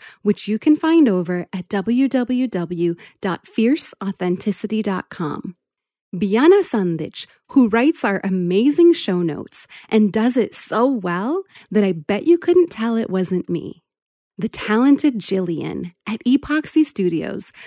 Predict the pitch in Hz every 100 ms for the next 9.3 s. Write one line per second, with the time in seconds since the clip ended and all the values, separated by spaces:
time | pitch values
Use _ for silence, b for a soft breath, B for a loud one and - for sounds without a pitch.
0 | B - 285 - 285 - 311 311 330 339
1 | 339 330 214 - 170 - - 214 277 262
2 | 320 - - B B 226 - - 370 349
3 | 208 185 - - _ - 359 349 359 302
4 | 254 254 - 214 214 214 208 190 185 185
5 | 175 170 - 185 - 392 226 170 170 170
6 | - 175 - 208 185 - - - 175 _
7 | _ _ _ _ _ 208 208 202 180 -
8 | 196 160 - 156 - - b b b 311
9 | - 349 -